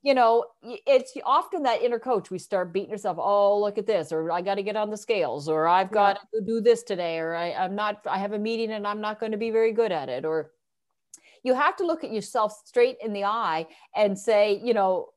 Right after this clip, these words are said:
Speaker 1: "I've got this. I'm g-, you know, I'm good enough." And maybe you need to write that on the mirror. I mean, that,
Speaker 2: Yeah.
Speaker 1: that's, this is how simplistic and complicated we are. <laughs>
Speaker 2: Yeah, right?
Speaker 1: Really.
Speaker 2: And even say it to yourself in the mirror.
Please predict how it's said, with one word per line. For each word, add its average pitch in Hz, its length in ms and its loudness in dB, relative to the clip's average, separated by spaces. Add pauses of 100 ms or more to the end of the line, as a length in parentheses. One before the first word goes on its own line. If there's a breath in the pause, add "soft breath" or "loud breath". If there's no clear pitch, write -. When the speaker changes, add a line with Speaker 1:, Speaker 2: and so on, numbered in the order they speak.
(160)
Speaker 1:
"I've 226 220 2
got 220 280 2
this. 156 240 -4
I'm 247 220 0
g-, - 140 -14
you 220 120 0
know, 202 120 -4
I'm 226 160 -6
good 254 160 2
enough." 202 320 -4
And 262 120 -4
maybe 415 200 0
you 370 100 0
need 294 120 -8
to 240 80 -4
write 262 220 -6
that 214 140 -4
on 185 140 -6
the 180 60 -10
mirror. 220 340 -10 (300)
I 208 60 -10
mean, 208 200 -6
that, 240 200 2
Speaker 2:
Yeah. 208 40 -4
Speaker 1:
that's, 339 340 -4 (140)
this 381 140 -6 (140)
is 370 200 -14
how 269 300 0 (220 loud breath)
simplistic 220 760 -4 (440)
and 240 200 0
complicated 233 680 -4
we 180 200 -4
are. 175 340 -2 (200)
<laughs> - 180 -6 (120)
Speaker 2:
Yeah, 214 340 -4
right? 208 420 -10 (220)
Speaker 1:
Really. 226 300 2
Speaker 2:
And 269 100 0
even 277 240 -2
say 277 380 -6
it 269 160 -8
to 262 180 -6
yourself 226 640 -6 (260)
in 220 220 0
the 202 40 -2
mirror. 190 440 -6